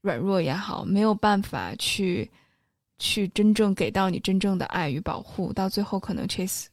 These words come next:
处-，是一直是处于一种奔波去、去透支的状态。那回到那个环境下，当你尝试去和母亲重新建立这个联系的时候，你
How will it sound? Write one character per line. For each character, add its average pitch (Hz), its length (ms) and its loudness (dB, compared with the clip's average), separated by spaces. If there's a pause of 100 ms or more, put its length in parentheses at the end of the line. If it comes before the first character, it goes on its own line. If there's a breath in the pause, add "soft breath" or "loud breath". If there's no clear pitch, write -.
(220)
处-， - 240 -12
是 - 220 -10
一 208 100 0
直 190 120 -2
是 196 160 -2
处 190 220 -6
于 196 60 -6
一 190 160 0
种 - 280 -4
奔 190 220 0
波 185 360 0
去、 - 380 -6 (920 soft breath)
去 - 300 -2
透 196 260 -2
支 202 180 2
的 190 80 2
状 196 300 -2
态。 - 340 -6 (460 loud breath)
那 208 340 2 (560)
回 208 240 4
到 240 220 8
那 208 160 2
个 180 100 -4 (220)
环 185 280 0
境 202 220 4
下， 196 200 4
当 226 200 6
你 208 60 6
尝 185 260 0
试 233 200 4
去 190 360 4 (440 loud breath)
和 196 260 0 (100)
母 190 160 4
亲 196 200 4
重 196 180 2
新 220 400 4
建 277 240 6
立 214 100 6
这 180 140 0
个 180 80 0
联 156 180 0
系 190 160 -2
的 185 120 0
时 - 180 -4
候， 160 300 -4 (260 loud breath)
你 180 180 -2